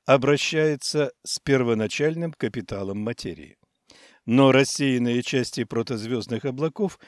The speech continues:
через какое-то время снова начинают конденсироваться под влиянием гравитации, и процесс повторяется. Когда начинается звездогенный коллапс,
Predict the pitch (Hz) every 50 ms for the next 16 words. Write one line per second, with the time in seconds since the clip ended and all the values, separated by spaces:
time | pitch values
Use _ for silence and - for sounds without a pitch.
0 | - _ _ _ - - 123 123 120 - - 127 120 - - 107 104 101 90 -
1 | 113 104 117 113 98 101 107 104 - - 165 160 151 143 135 143 139 - _ -
2 | - _ _ - 117 135 139 - - 147 143 143 135 131 127 123 - - - 131
3 | 127 117 127 123 120 - - 120 120 110 113 107 107 101 - - 123 107 101 _
4 | _ - 131 113 104 101 113 120 107 113 120 117 113 120 117 113 110 - _ _
5 | _ _ - 104 101 131 131 127 117 123 123 - - 117 113 104 - - - 117
6 | 104 98 - _ - _ _ _ _ - - 196 185 - 139 131 123 117 - 143
7 | 143 147 - - - 135 - - - 120 98 85 76 69 65 - - - - _
8 | _ _ _ _ _ _ _ _ _ _ _ _ - 127 123 113 117 123 117 117
9 | - - 123 117 117 113 110 107 98 - - - 107 113 - - 107 98 104 104
10 | 110 110 98 87 92 107 98 95 113 107 98 95 101 - - - 156 156 175 196
11 | 185 - - - -